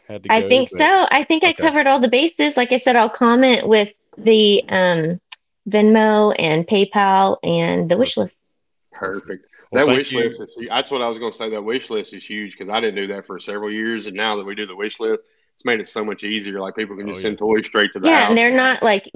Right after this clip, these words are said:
Speaker 2: guessing, like, "What should I buy?" Well,
Speaker 3: Right.
Speaker 2: here's the list of what the organization's looking for.
Speaker 3: Exactly.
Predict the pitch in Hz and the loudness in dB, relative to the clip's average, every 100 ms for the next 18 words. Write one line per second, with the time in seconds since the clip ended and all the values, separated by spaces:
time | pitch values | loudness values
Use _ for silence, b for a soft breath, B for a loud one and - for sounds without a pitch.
0 | 196 202 214 - 117 113 180 170 190 190 | 2 2 2 0 0 0 -2 0 2 2
1 | - 247 196 175 170 123 110 - 175 208 | 2 4 4 4 4 4 2 2 2 4
2 | 208 202 233 240 214 214 220 - 202 190 | 2 2 4 4 4 4 4 2 2 4
3 | 190 185 190 175 190 185 180 170 170 170 | 4 4 4 4 4 2 4 2 2 0
4 | 180 175 - - - - - _ - 92 | 0 -2 -2 -4 -2 -2 -6 _ -18 -12
5 | 92 92 92 - 90 | -6 -4 -4 -6 -14